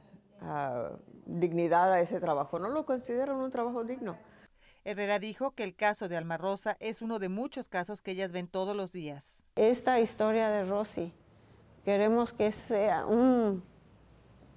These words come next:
Speaker 3: pues, de una ayuda para que la gente tome conciencia, que vea este,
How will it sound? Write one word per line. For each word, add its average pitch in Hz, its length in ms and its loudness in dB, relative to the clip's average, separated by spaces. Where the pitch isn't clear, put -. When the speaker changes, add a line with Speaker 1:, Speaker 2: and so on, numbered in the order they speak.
Speaker 3:
pues, 220 300 2
de 220 100 6
una 311 220 6
ayuda 294 680 2
para 214 240 2
que 220 160 2
la 226 180 4
gente 277 520 0
tome 269 360 0
conciencia, 233 720 -2
que 208 140 0
vea 269 360 2
este, 220 640 0